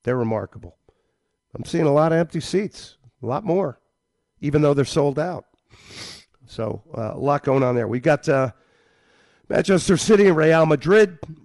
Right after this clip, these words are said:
That is Wednesday, and then tomorrow it's, uh, Inter Milan and A C Milan. Uh, we have, uh, a lot to talk about there, but right now I wanna switch, uh, over here in a second after I tell you about one thing here. Real Madrid and Manchester United are playing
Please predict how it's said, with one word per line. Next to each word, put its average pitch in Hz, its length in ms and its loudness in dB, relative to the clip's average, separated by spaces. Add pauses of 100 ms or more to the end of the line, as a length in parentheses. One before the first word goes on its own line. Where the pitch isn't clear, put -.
(120)
That 131 220 -4
is 117 160 -6
Wednesday, 156 540 2
and 151 80 2
then 139 100 2
tomorrow 135 480 0
it's, - 220 -6
uh, 127 160 -6
Inter 143 200 2
Milan 123 320 2
and 117 100 -2
A 131 120 0
C - 180 -8
Milan. 107 460 -4
Uh, 104 220 -8
we 107 160 -10
have, 104 340 -12
uh, 101 280 -12 (120)
a - 80 -10
lot 127 300 -2
to - 60 -20
talk 117 280 -6
about 110 240 -8
there, 113 140 -6
but 110 140 -8
right 139 180 -2
now 135 200 0
I 123 40 0
wanna 123 300 -4 (1000)
switch, - 540 -2
uh, 110 240 -2 (1200)
over 131 260 -4
here 135 220 0
in 120 60 -2
a 120 60 -8
second 131 460 -4
after 110 300 -8
I 107 60 -8
tell 123 180 -6
you 113 40 -2
about 110 240 -4
one 117 140 -2
thing 107 200 -6
here. 101 140 -6
Real 127 240 0
Madrid 143 280 -2
and 127 120 -2
Manchester 123 500 -4
United 107 380 -6
are - 60 -20
playing 113 420 -8